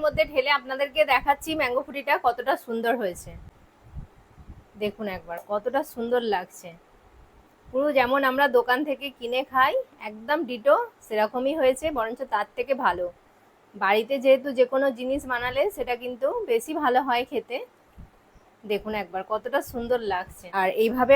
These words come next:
আপনারা বানিয়ে ফ্রিজে রেখে দেবেন, আর একদম যখনই মন চাইবে ঠান্ডা ঠান্ডা বার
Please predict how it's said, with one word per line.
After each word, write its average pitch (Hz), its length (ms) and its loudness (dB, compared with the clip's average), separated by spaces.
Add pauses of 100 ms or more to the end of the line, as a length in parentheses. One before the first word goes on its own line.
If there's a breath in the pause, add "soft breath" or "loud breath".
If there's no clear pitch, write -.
আপনারা 240 280 4 (120)
বানিয়ে 226 300 0 (120)
ফ্রিজে 240 360 0
রেখে 247 240 0
দেবেন, 302 220 -2 (260)
আর 208 160 -6
একদম 208 220 -2 (200)
যখনই 247 380 0
মন 226 120 0 (100)
চাইবে 262 220 2 (100)
ঠান্ডা 214 320 0
ঠান্ডা 240 260 -2
বার 208 120 4